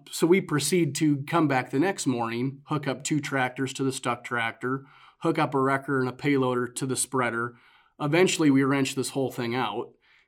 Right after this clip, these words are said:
And the whole time I'm kinda getting the friendly, but, uh,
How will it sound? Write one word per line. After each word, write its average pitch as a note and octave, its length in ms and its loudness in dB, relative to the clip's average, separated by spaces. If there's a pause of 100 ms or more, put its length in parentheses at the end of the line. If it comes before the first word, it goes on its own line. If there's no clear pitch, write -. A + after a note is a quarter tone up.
And C#3 140 2
the C3+ 60 4
whole D3+ 200 2
time C#3 480 2
I'm D3+ 160 4
kinda D3 220 0
getting C3+ 220 -2
the C3 80 0
friendly, C#3 560 2
but, B2 420 -4
uh, A#2 300 -2